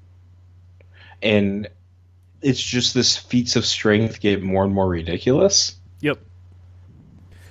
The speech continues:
Speaker 2: I,
Speaker 1: You're
Speaker 2: I
Speaker 1: like,
Speaker 2: mean, there's,
Speaker 1: yeah.
Speaker 2: there's not much more that he's gonna do at WrestleMania when he's pulled, like, he's flipped, like, tractor trailers over, he's pulled sets
Speaker 1: Yeah,
Speaker 2: down, like,
Speaker 1: yeah.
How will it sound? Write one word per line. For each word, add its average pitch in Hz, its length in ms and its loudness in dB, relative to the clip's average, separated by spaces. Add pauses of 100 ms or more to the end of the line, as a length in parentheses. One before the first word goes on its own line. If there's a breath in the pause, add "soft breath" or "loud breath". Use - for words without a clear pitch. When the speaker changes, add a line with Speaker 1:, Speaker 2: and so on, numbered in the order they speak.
(120 soft breath)
Speaker 2:
I, 156 140 4
Speaker 1:
You're 143 100 8
Speaker 2:
I - 40 8
Speaker 1:
like, 127 80 6
Speaker 2:
mean, 131 60 2
there's, 143 240 2
Speaker 1:
yeah. 185 100 6
Speaker 2:
there's 165 140 4
not 143 140 -2
much 139 180 -4
more 135 160 0
that 127 160 -6
he's 123 140 -6
gonna 123 180 -6
do 117 240 -6
at 120 220 -6
WrestleMania 113 680 -6
when 117 280 -8
he's 110 240 -10
pulled, 135 320 -6 (100)
like, 123 120 -6
he's 113 180 -8
flipped, - 360 -8
like, 110 200 -8
tractor 120 380 -8
trailers 110 420 -8
over, 107 300 -8
he's 107 140 -12
pulled 120 320 -10
sets 113 300 -12
Speaker 1:
Yeah, 123 180 6
Speaker 2:
down, 104 160 -10
like, 107 200 -12
Speaker 1:
yeah. 104 160 -4